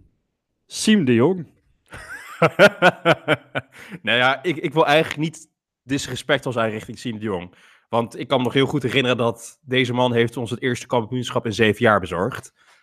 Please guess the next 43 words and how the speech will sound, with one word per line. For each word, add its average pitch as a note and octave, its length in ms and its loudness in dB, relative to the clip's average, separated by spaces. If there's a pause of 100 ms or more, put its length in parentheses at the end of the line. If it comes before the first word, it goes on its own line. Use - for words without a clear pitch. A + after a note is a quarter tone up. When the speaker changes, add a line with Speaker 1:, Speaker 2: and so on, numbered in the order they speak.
(100)
Speaker 2:
Toen A#2+ 120 0
was A2 140 2
hij G#2+ 420 0
instrumenteel, G2+ 840 -2
eh, E2+ 60 -2
dat E2+ 140 -6
jaar. F2 340 0
Maar F#2+ 400 2 (920)
ja, F2 220 -8
het - 140 -14
is, - 140 -12
het A#2 100 -6
is - 80 -14
gewoon G#2 180 -14
een F#2 60 -16
hele G2 240 -2
beperkt-, G2 540 -2
het B2 140 -4
is - 80 -8
net C3+ 140 0
zoals - 140 -8
Luc A2 140 0
de G2 60 -4
Jong. G#2 180 -2
Het F2 80 -10
is - 80 -12
gewoon G#2 160 -2
een F#2+ 60 0
beperkte - 380 0
voetballer. E2+ 540 -8 (880)
En A#2 180 -4
dat G#2+ 160 -2
past - 220 0
gewoon A#2+ 160 2
niet A#2+ 100 4
meer B2+ 120 2
in A#2+ 120 0
Ajax A#2 400 -2
op F#2+ 80 -4
dit F#2+ 140 -4
moment. F2 560 -8
Van A2 240 -6
het, - 260 -6